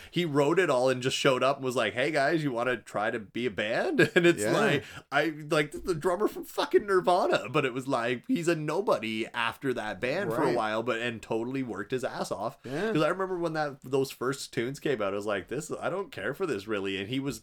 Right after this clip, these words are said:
Speaker 1: playing shitty little clubs and,
Speaker 2: Yeah.
Speaker 1: like, going, like, you know, think of the step backwards <laughs> that he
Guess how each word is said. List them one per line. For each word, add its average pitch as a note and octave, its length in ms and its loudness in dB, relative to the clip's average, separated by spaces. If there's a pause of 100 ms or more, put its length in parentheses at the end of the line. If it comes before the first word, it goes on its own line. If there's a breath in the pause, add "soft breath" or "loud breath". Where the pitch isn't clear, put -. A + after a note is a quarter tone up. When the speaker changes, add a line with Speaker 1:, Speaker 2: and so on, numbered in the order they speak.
(100)
Speaker 1:
playing G2 300 -10
shitty A2 480 -8
little A#2+ 220 -4
clubs G#2+ 400 -4
and, B2 120 -2
Speaker 2:
Yeah. A2+ 40 -4
Speaker 1:
like, G#2 260 -2 (280 loud breath)
going, A#2+ 260 0
like, A#2 200 -2
you C3 120 -2
know, G#2+ 140 -2 (140)
think D#3 160 -4
of F#3 80 2
the B2+ 80 -6
step - 420 -8
backwards B2+ 600 -2
<laughs> C4 120 -2
that D#3+ 120 6
he F3 60 4